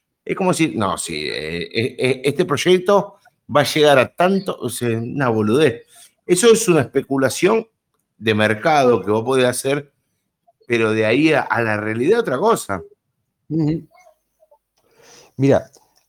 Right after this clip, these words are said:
Speaker 2: te lo digo sencillamente así. Yo tengo hoy por hoy un producto, ¿sí? Este que estamos armando. Tengo un producto.
Speaker 1: Mm.
Speaker 2: Y te digo, mira, yo calculo que este producto,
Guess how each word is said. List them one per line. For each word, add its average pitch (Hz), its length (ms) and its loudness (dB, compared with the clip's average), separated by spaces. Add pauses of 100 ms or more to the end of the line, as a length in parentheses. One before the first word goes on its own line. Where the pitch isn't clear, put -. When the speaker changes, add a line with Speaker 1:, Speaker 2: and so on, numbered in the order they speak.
(320)
Speaker 2:
te - 80 -6
lo 139 80 0
digo 180 160 2
sencillamente 143 600 -2
así. 98 360 -6
Yo - 220 -6
tengo 170 240 -2
hoy 135 80 2
por 120 180 -2
hoy 139 120 2
un 127 100 -2
producto, 104 420 0
¿sí? 110 340 -4
Este 117 280 -2
que 104 80 -4
estamos 101 340 -4
armando. 82 460 -6 (380)
Tengo 156 160 0
un 135 60 0
producto. 107 420 -2
Speaker 1:
Mm. - 180 -12 (300)
Speaker 2:
Y 143 100 0
te 127 140 2
digo, 95 300 0
mira, 107 360 -2 (100)
yo 185 180 0
calculo 160 460 0
que - 100 -6
este 123 180 -2
producto, 107 680 -2